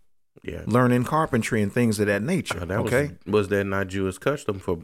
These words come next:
Speaker 1: for, for the boys to take up,
Speaker 2: That's
Speaker 1: you
Speaker 2: part
Speaker 1: know,
Speaker 2: of it as
Speaker 1: that's
Speaker 2: well.
Speaker 1: part of their, you know.
Speaker 2: Yeah, part of it as well. So what they were looking for in a Messiah, Jesus did not fit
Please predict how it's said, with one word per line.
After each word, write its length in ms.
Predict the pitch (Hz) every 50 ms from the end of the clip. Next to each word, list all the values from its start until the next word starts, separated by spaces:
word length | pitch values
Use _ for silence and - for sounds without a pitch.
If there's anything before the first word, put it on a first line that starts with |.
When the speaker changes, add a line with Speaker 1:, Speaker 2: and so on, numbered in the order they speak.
| - _
Speaker 1:
for, 300 | - - 98 90 90 90 82 - - _ _ _ _ _ _ _
for 120 | - 113 98
the 80 | 98
boys 400 | 87 107 110 113 107 101 98 -
to 240 | - - 104 92 87
take 240 | - - 110 95 -
up, 200 | 98 92 - - - - _ _ _ _ _ _ _ _ _ _ _ _ _ _ _ _
Speaker 2:
That's 120 | 110 110 98
Speaker 1:
you 100 | 104 113
Speaker 2:
part 180 | 110 107 101
Speaker 1:
know, 40 | 107
Speaker 2:
of 60 | 107 117
it 100 | 113 120
as 100 | 110 98
Speaker 1:
that's 80 | 95
Speaker 2:
well. 100 | 160 139
Speaker 1:
part 260 | - - 101 98 92
of 100 | 92 87
their, 240 | 90 92 90 90 87 -
you 120 | - 104 151
know. 40 | 143
Speaker 2:
Yeah, 120 | 107 80 - - _ _ _
part 220 | - 120 113 117 117
of 80 | 110
it 40 | 113
as 80 | 110 110
well. 220 | 131 147 117 90
So 400 | - - 151 135 123 113 113 107 - - - - - _ _ _ _ _ _ _ _ _ _ _ _ _ _
what 240 | 117 127 175 170 -
they 100 | 165 156
were 140 | 139 127 117
looking 440 | 104 107 143 226 233 - 180 147 123
for 300 | - - 120 104 104 104
in 140 | 120 113
a 60 | 110 98
Messiah, 640 | 90 90 - - - 185 220 208 95 82 82 82 90 - _ _ _ _ _ _ _ _ _ _ _ _ _ _ _ _ _ _ _ _ _ -
Jesus 720 | 107 - 180 226 233 214 - - 135 127 - - - - - - - - - -
did 160 | 147 160 156
not 260 | 147 156 143 127 -
fit 640 | - - - - - 226 - - - - - -